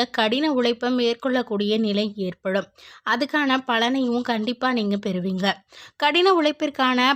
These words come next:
பாராட்டை உங்க மேலதிகாரிகள் உங்களுக்கு கொடுப்பாங்க. பணியிடத்துல சக ஊழியர்கள் உங்களுடைய வளர்ச்சிக்கு எல்லா வகையிலையும் அவங்களுடைய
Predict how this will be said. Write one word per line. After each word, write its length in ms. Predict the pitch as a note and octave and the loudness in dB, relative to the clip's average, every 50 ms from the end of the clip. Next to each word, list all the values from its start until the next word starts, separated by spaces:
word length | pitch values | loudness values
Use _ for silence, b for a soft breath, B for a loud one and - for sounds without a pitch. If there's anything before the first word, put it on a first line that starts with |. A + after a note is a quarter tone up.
| C4+ | 2
பாராட்டை 560 | - A#3+ A3 A3 A#3 C4 C4+ C4 B3+ - A#3+ A#3 | 0 -2 0 2 2 2 2 2 0 0 0 0
உங்க 200 | A#3+ A#3 A3 G#3 | 0 0 0 0
மேலதிகாரிகள் 880 | G#3 G#3+ A3 A#3 B3+ C4+ B3 B3+ A#3 A#3 A3 G#3+ G#3+ G3+ G#3 A#3 A#3 | 0 0 2 2 2 2 2 2 2 2 2 2 2 0 0 0 0
உங்களுக்கு 440 | A3 G#3 G#3 G#3+ G#3 G3+ G3+ - G3+ | 0 0 0 0 0 -2 -4 -6 -8
கொடுப்பாங்க. 560 | G3+ - F#3+ F3+ F3+ - - F#3 F#3 F#3 F#3+ G3+ G3+ - - B B B B B B B | -8 -6 -6 -6 -6 -6 -6 -6 -4 -2 0 0 0 -2 -4 B B B B B B B
பணியிடத்துல 720 | - C4 B3+ C#4 D4+ D4+ C#4 B3 A#3+ B3+ B3 C#4 B3 A#3 A3+ B3+ | -2 -2 0 2 2 2 2 2 0 -2 0 0 2 2 2 2
சக 380 | C4 - C4+ A#3 G#3 A#3+ C4+ C#4 | 2 0 0 0 2 2 2 2
ஊழியர்கள் 560 | B3 A3+ A#3+ A#3+ B3+ B3+ B3 A3+ G#3+ A3+ A#3 A#3+ | 2 2 2 2 2 2 2 2 2 2 2 2
உங்களுடைய 540 | A3+ G#3+ G#3+ A3 A3 A3 G#3+ G#3 G#3+ G#3 G3 | 2 0 0 0 0 0 0 0 0 0 0
வளர்ச்சிக்கு 600 | G3 G3 G3 A3+ C4 - - D4 B3+ - - B3 C#4+ D#4+ B B B B B _ - | 2 2 2 0 0 -2 -4 -6 -4 -2 0 0 0 0 B B B B B _ 0
எல்லா 340 | C4+ C4+ D4 F4 F#4+ D4+ D4+ D#4+ | 2 2 4 4 4 4 4 4
வகையிலையும் 580 | D4 D4 C4+ C#4 C#4 C#4 B3+ A#3+ A#3+ B3 C4+ | 4 4 2 2 2 2 2 2 4 4 4
அவங்களுடைய 600 | C4+ A#3+ A#3 A3+ A3+ A3+ A3+ G#3+ G#3 G#3 G#3 G#3+ | 4 4 2 0 0 0 0 0 0 0 2 2